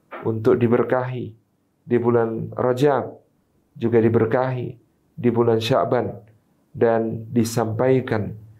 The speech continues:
ke bulan Ramadan ini. Tentu sebuah nikmat yang luar biasa atas ijabah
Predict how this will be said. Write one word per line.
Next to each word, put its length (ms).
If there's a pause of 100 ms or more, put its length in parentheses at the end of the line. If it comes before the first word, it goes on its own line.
(260)
ke 80
bulan 320
Ramadan 320
ini. 240 (1400)
Tentu 800 (720)
sebuah 420
nikmat 460
yang 80
luar 240
biasa 480
atas 240
ijabah 640